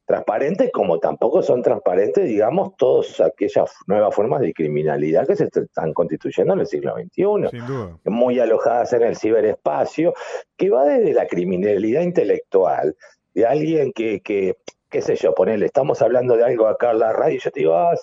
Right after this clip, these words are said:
Speaker 1: sí, ¿te acordás de tal libro que usé el montaje y no sé qué, y los dibujos míos y la escritura?". Y sale algún libro que dice algo parecido porque escuchó la columna de,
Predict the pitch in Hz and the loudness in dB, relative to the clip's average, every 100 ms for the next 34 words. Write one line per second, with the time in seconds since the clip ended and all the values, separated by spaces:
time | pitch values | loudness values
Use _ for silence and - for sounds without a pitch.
0 | _ 196 185 - - - _ - 131 156 | _ -2 -2 -8 -20 -20 _ -2 2 2
1 | 165 160 - 185 175 190 196 170 - 123 | 2 0 2 0 2 0 0 0 0 -2
2 | - 165 151 139 135 175 175 - - 156 | 0 0 0 0 0 0 0 -4 0 0
3 | 151 143 139 147 131 - 170 165 156 147 | 2 0 0 0 -2 -2 0 0 0 0
4 | 139 127 127 113 135 151 - 123 151 165 | 0 0 2 2 0 -2 0 0 0 2
5 | 147 - 120 113 113 98 147 - - - | 0 2 0 0 -4 -2 0 0 -2 -16
6 | _ 104 - - 135 143 127 127 127 135 | _ -8 -2 0 2 0 0 0 0 0
7 | 123 117 117 131 127 98 104 98 - 131 | 0 0 -2 0 0 0 2 0 0 0
8 | 92 87 87 - 104 101 - 101 101 104 | 2 0 -2 0 2 2 0 0 0 2
9 | 85 82 78 | 2 2 0